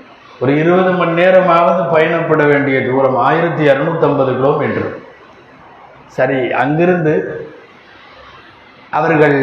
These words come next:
சிதறத்துல் முன்தஹா வரை சென்றதை மேராஜ் என்று சொல்லுகிறார்கள். அதற்கு அப்பால், மேராஜிற்கு அப்பால் நபிகள் நாயகம் ஸல்லல்லாஹு அலைஹி வஸல்லம் அவர்கள்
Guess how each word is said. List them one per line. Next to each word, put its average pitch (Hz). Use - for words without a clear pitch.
சிதறத்துல் 247
முன்தஹா 214
வரை 190
சென்றதை 180
மேராஜ் 196
என்று 180
சொல்லுகிறார்கள். 143
அதற்கு 240
அப்பால், 254
மேராஜிற்கு 247
அப்பால் 190
நபிகள் 220
நாயகம் 202
ஸல்லல்லாஹு 196
அலைஹி 175
வஸல்லம் 165
அவர்கள் 151